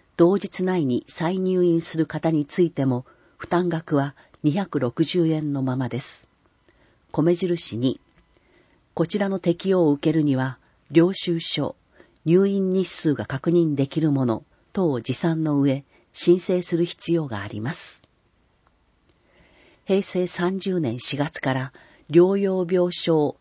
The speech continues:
入院時の居住費が変更になります。食費は変わりません。表の説明。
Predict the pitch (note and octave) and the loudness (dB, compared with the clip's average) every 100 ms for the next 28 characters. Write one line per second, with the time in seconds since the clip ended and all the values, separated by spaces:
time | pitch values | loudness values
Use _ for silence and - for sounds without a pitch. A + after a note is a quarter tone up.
0 | - D#3+ E3+ F#3+ F#3+ F#3 D3 A2+ - D#3 | -4 2 4 4 2 0 0 -2 0 -2
1 | D3 F#3 F3 - B2+ B2+ _ - D3 E3 | 0 2 0 0 -4 -4 _ -2 -2 -2
2 | - D3+ D3 C3+ B2 A#2 E3+ - - _ | -4 -2 0 -2 -2 -6 -6 -10 -14 _
3 | _ _ _ _ _ - - - D3+ F#3 | _ _ _ _ _ -20 -8 -4 -4 -2
4 | F#3+ E3 - C3+ C3 C3 B2+ - A#2+ - | -2 -2 -4 -6 -4 -6 -4 -4 -4 -6
5 | _ _ _ _ _ _ _ _ _ _ | _ _ _ _ _ _ _ _ _ _
6 | _ _ _ _ _ _ - F3+ F#3+ F#3 | _ _ _ _ _ _ 2 2 2 -6
7 | E3 - D#3 C#3+ C3+ | -8 -6 -4 -2 -4